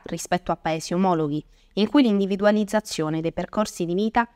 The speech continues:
ha prevalso su ogni forma di legame sociale e attività collettiva, generando un vuoto sociale evidente. L'Italia, malgrado sia stata anch'essa investita dall'individualizzazione degli ambiti di vita,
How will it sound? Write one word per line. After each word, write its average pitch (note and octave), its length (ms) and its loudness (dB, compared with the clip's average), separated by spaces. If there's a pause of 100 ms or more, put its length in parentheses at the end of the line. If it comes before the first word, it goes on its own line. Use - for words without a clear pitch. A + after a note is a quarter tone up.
(140)
ha G3 140 0
prevalso G#3+ 420 2
su F#3 120 -4
ogni E3+ 180 -2
forma F#3 300 0
di E3 100 -4
legame F3 320 0
sociale G#3 580 0
e - 80 -6
attività F3 440 -2
collettiva, D3+ 680 -4 (260)
generando G#3+ 540 4
un G#3 80 4
vuoto D#3+ 320 2
sociale G#3+ 600 -2
evidente. D#3+ 800 -8 (580)
L'Italia, E3+ 560 6
malgrado F3 440 4
sia D#3+ 140 -4
stata D#3 220 -4
anch'essa E3 640 -2 (100)
investita E3 560 0
dall'individualizzazione D#3+ 1300 0
degli D3 200 0
ambiti E3 320 0
di E3 100 -2
vita, F#3+ 300 0